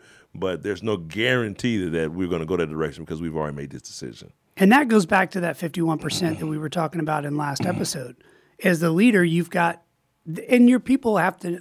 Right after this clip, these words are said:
Speaker 2: understand that, that, "Hey, I'm, I'm hearing you, I'm listening to you, I want all the input."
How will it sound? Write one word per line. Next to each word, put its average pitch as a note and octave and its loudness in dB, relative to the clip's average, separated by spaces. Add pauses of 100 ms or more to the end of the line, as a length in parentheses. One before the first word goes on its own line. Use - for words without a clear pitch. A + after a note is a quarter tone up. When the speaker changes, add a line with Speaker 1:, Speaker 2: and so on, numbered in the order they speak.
Speaker 2:
understand F3 -2
that, - -16 (460)
that, E3 -4
"Hey, F#3+ 0 (240)
I'm, A3 6
I'm F3+ 2
hearing A3 4
you, E3 -2
I'm D3 -6
listening G3 0
to E3+ -14
you, D3+ -8
I C#3+ -4
want F#3 4
all F#3+ 4
the E3 -2
input." F3 -4